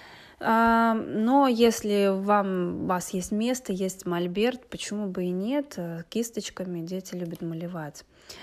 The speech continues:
А, пластилин мне нравится, да, можно купить помпоны такие, знаете, кругленькие, пушистенькие, клей. Ам,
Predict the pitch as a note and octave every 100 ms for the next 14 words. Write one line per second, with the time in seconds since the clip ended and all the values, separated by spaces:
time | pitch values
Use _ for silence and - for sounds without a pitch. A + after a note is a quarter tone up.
0 | - - F#3+ F#3 F#3 F#3 F3+ F3+ B3 B3
1 | - A#3 G3 F#3 F#3 F3 E3+ D#3 D3+ D3+
2 | E3 - G3 F3 F#3 F#3+ A3 A#3 G#3 F#3
3 | F3+ B3 - A#3 A#3 A3+ G3 F3 D#3+ E3
4 | D#3+ - - F3+ F#3+ G3 A#3 - G3 F3+
5 | F3+ E3+ D#3+ - - F#3 F3+ F3 - -
6 | E3+ - G3 - - - - _ - G3
7 | G3 G3 F#3+ F3+ F#3 - - - - F3+
8 | F3+ F3+ F3+ F3+ F3+ F3